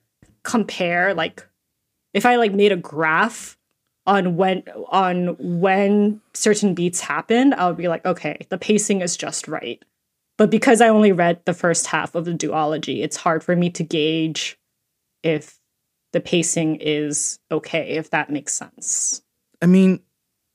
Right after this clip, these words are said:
Speaker 2: that's fair, <laughs> the way that you explained it. Um, I had, like,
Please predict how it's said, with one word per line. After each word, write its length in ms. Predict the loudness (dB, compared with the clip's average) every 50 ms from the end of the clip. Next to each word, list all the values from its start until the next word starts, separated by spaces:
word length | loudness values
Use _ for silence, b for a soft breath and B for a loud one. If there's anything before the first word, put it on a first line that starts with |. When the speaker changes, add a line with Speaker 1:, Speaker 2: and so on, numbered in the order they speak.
| _
Speaker 2:
that's 180 | -2 -2 0 0
fair, 300 | 2 2 4 4 4 4
<laughs> 0 |
the 100 | 4 4
way 180 | 4 4 2 2
that 220 | 2 0 0 0
you 60 | 0
explained 460 | -2 -2 -2 -2 -2 -2 0 -2 -2
it. 200 | -2 -2 -4 -4 -4
Um, 400 | -2 -2 0 0 0 -2 -2 -2 0
I 640 | 0 2 2 4 4 4 4 4 4 2 0 -2 -6 _ _ _ _ -10
had, 320 | -6 -2 0 0 0 0 0
like, 280 | -2 -4 -4 -6 -10